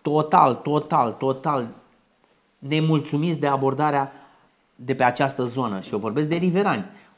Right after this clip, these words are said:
Oameni cărora le dispar pa-, dispar parcările, oameni ca-, oameni care suportă praful și mizeria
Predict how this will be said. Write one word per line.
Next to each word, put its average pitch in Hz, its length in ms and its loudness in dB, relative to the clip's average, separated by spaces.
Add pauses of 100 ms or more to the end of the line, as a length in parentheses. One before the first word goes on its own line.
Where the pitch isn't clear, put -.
Oameni 143 280 0
cărora 123 240 -2
le 101 100 -4
dispar 95 360 -6
pa-, 170 320 -2
dispar 156 360 -2
parcările, 170 420 0
oameni 156 360 2
ca-, 147 220 -4
oameni 156 300 -2
care 135 200 -4
suportă 156 500 -4
praful 147 440 0
și 131 120 -8
mizeria 123 480 0